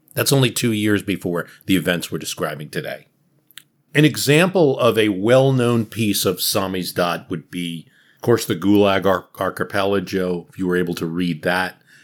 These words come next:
Certain, uh, the Tor Zionist publications that might inspire people would go get passed on. One of the more famous pieces was the Chronicle of Current Events, or Chronica.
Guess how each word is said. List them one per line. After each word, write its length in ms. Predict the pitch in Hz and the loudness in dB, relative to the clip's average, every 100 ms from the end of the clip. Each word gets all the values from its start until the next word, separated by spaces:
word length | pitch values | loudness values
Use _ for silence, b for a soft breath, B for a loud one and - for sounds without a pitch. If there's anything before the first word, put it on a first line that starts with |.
| b b b | b b b
Certain, 840 | - - 113 107 - 101 98 95 | -4 0 2 2 0 -6 -6 -4
uh, 140 | 95 85 | -4 -4
the 120 | 85 | -4
Tor 540 | - 123 113 110 107 - - _ _ _ _ _ _ _ | -2 4 6 4 2 -4 -20 _ _ _ _ _ _ _
Zionist 680 | 98 90 95 104 98 101 - | -6 -4 -2 -2 -2 -4 -6
publications 960 | - 110 98 92 104 101 - 110 104 - B B | -4 -4 -2 -2 0 0 -2 -4 -6 -10 B B
that 160 | 101 95 | -4 -2
might 160 | 104 98 | 0 -2
inspire 720 | 92 - - 98 95 101 104 | -2 -2 -2 0 2 2 0
people 540 | - 110 104 117 113 _ _ | -2 -6 -4 -6 -8 _ _
would 200 | 104 95 | -2 2
go 400 | 110 104 90 87 _ _ _ 113 | 4 4 2 -6 _ _ _ -4
get 220 | 110 - | -4 -4
passed 420 | - 101 98 - | -8 -4 -4 -4
on. 400 | 98 95 92 92 _ b b | -4 -4 -6 -10 _ b b
One 140 | 117 160 | 0 2
of 40 | |
the 60 | 180 | 4
more 160 | 165 | 2
famous 440 | 139 147 160 156 135 | 0 0 2 2 2
pieces 380 | 120 101 104 - | -2 -2 -4 -2
was 140 | 92 | -4
the 80 | - | -6
Chronicle 640 | - - 139 139 139 131 | -10 -2 0 0 0 -2
of 200 | 113 101 - b _ - | 0 -4 -4 b _ -12
Current 400 | - 131 127 - | -2 0 0 -2
Events, 440 | 110 92 98 95 - | -6 -2 -2 -2 -4
or 160 | 104 | -6
Chronica. 800 | 90 - - 120 110 95 - - | -6 -8 -2 0 0 -4 -10 -16